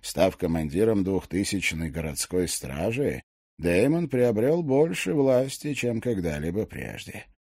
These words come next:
"Принц Дэймон ни в коем случае не должен занять престол", писал десница своему брату, лорду Хайтауэру.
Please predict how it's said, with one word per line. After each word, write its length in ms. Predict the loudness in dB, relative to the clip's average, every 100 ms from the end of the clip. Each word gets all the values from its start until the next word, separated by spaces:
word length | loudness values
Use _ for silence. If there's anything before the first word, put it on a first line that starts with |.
| _ 0
"Принц 400 | 4 6 4 -2
Дэймон 680 | 0 2 4 2 0 -4 -10 -18 0
ни 200 | 2 4
в 80 | 2
коем 360 | 4 6 4
случае 560 | 2 0 0 2 4 4
не 160 | 4
должен 580 | 2 4 4 4 2 2
занять 540 | 2 2 2 0 -2 0
престол", 640 | 0 0 0 2 4 4
писал 480 | 2 2 2 2 2
десница 680 | 0 -2 -2 -2 -2 -2
своему 400 | 0 2 2 2
брату, 440 | 0 0 0 0 0
лорду 400 | 0 0 -2 -4
Хайтауэру. 840 | -2 -4 -4 -8 -8 -10 -10 -12